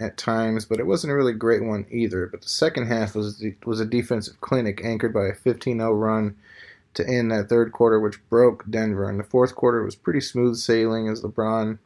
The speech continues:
led the team with another career triple-double. But he wasn't the only Laker who shined bright in the big city.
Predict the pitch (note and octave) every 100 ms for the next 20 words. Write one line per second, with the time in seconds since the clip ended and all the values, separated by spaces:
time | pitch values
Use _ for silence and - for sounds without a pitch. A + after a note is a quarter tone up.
0 | _ _ _ _ _ _ _ _ - C3+
1 | B2 A2 B2+ A#2 A2+ G#2 G#2 G#2+ A2 G#2+
2 | G2+ G#2+ G#2 G#2 G#2 A2 F#2 F#2 - -
3 | - _ _ A#2 C3 F3 D#3 C3+ B2+ A#2+
4 | A2 A2 A2 A2+ - A2+ G#2+ G#2 G#2+ G#2+
5 | F2+ G#2+ A2 G2 - F2 D2+